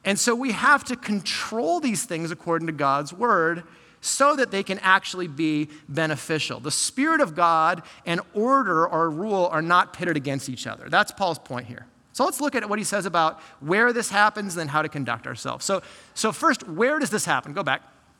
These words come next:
Um, Paul describes a church gathering this way. "What then, brothers, when you come together, each one has a hymn, a lesson, a revelation, a tongue, or an interpretation." Let all things be done for what? Building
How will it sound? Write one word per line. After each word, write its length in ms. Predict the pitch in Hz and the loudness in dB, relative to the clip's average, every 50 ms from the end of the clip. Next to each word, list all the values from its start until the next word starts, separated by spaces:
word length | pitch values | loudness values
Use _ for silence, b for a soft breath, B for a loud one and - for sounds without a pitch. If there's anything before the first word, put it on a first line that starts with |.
| _ _ _ _ _ _ _ _ _ - - _ _ _ | _ _ _ _ _ _ _ _ _ -14 -14 _ _ _
Um, 280 | 180 180 165 165 160 - - | 4 4 4 4 0 -4 -10
Paul 260 | - - 240 262 285 | -2 0 2 2 2
describes 600 | 233 202 - - - - - 220 196 208 208 202 | 0 0 -6 -8 -6 2 4 4 4 4 0 -2
a 100 | - 175 | -6 -8
church 340 | 151 - - - 240 247 - | -6 -4 -2 -2 -2 -2 -2
gathering 420 | - 190 170 175 170 170 165 156 139 | 0 2 2 2 2 0 -4 -4 -4
this 200 | 151 135 - - | -6 -6 -6 -6
way. 200 | 123 113 110 110 B B B B B B | -8 -8 -8 -12 B B B B B B
"What 240 | - 156 247 302 - | -2 0 0 0 0
then, 140 | 320 285 247 | -2 -4 0
brothers, 380 | 180 185 175 170 175 180 156 139 | 2 2 0 0 0 -4 -4 -2
when 140 | 180 233 | -2 0
you 100 | 285 311 | 0 0
come 220 | - - 240 277 294 | 2 2 0 0 0
together, 340 | 277 196 175 165 170 170 175 | -2 0 0 2 2 0 -2
each 280 | - 226 254 - - | -2 -2 -4 -4 -2
one 160 | 240 226 214 | -2 -2 0
has 160 | 170 175 151 139 | 0 0 -2 -2
a 60 | 139 | -4
hymn, 440 | - - - 226 254 294 302 302 311 | -6 -4 -4 -2 0 0 0 0 -2
a 180 | 311 - 170 | 0 0 0
lesson, 640 | 156 147 151 170 220 240 214 - - 247 240 240 240 | 0 2 2 2 2 2 0 -2 -2 -2 -2 -2 -2
a 80 | - 156 | -4 -2
revelation, 760 | 147 151 147 143 135 143 165 233 233 - - 226 214 220 220 | 0 0 0 0 0 0 0 0 -2 -4 -4 -4 -4 -4 -4
a 80 | 156 143 | -6 -8
tongue, 500 | - - - - 190 190 196 196 196 180 B B B B B B B | -8 -8 -6 0 0 0 0 0 -4 -8 B B B B B B B
or 280 | - 180 208 220 240 247 | 0 2 4 6 6 6
an 60 | 240 | 6
interpretation." 1000 | 240 240 - - 214 220 - 220 - - 165 160 156 147 - 165 151 147 147 151 - B B B B B B B B - | 4 0 -2 0 -2 0 0 -2 -2 -2 -2 -2 -2 -2 -2 -4 -4 -4 -4 -6 -8 B B B B B B B B -2
Let 240 | 139 160 208 247 240 | 2 4 4 4 4
all 180 | 226 233 240 226 | 4 2 2 0
things 300 | - - 226 226 202 165 | 0 -2 -2 -2 -2 -2
be 140 | 196 214 | -4 -2
done 300 | 175 185 185 180 185 185 | 0 2 2 2 2 0
for 160 | 160 - 175 165 | -2 -2 -2 -2
what? 380 | 135 120 110 - - - - - _ _ _ _ _ _ _ _ _ _ _ _ _ - - 131 | -2 -2 -4 -6 -8 -16 -20 -20 _ _ _ _ _ _ _ _ _ _ _ _ _ -18 -16 -4
Building 540 | 107 160 185 202 220 196 220 214 214 208 214 | -2 0 0 0 0 0 0 0 0 -2 -4